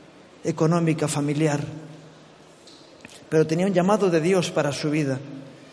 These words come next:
y eso es lo que le permitió pelear la buena batalla de la fe. Pero todos quisiéramos llegar al final de nuestras vidas pudiendo decir lo que él dijo, ¿verdad? "He corrido la carrera,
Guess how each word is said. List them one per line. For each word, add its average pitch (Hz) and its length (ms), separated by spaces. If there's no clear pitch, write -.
y 175 100
eso 175 180
es 160 140
lo 160 160
que 160 100
le 151 100
permitió 147 760
pelear 147 440
la 143 100
buena 139 280
batalla 135 400
de 131 80
la 131 100
fe. 131 220
Pero 170 260
todos 247 300
quisiéramos 226 600
llegar 196 280
al 214 80
final 214 300
de 208 80
nuestras 185 460
vidas 175 340
pudiendo 190 480
decir 175 340
lo 175 120
que 180 100
él 165 100
dijo, 160 280
¿verdad? 160 220
"He 180 80
corrido 170 340
la 160 120
carrera, 208 440